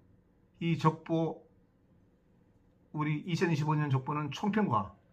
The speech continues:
그리고 일 권, 이 권, 삼 권이 있습니다. 그 삼 권, 삼 권은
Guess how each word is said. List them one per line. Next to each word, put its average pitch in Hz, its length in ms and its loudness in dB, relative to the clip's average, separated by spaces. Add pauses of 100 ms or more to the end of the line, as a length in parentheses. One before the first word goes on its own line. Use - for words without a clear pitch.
(180)
그리고 139 560 0 (520)
일 170 180 4
권, 160 180 4
이 135 60 0
권, 147 160 2
삼 135 240 -2
권이 127 160 6
있습니다. 110 480 -6 (500)
그 156 120 -4
삼 185 340 -2
권, 107 260 2 (400)
삼 156 260 0
권은 156 320 0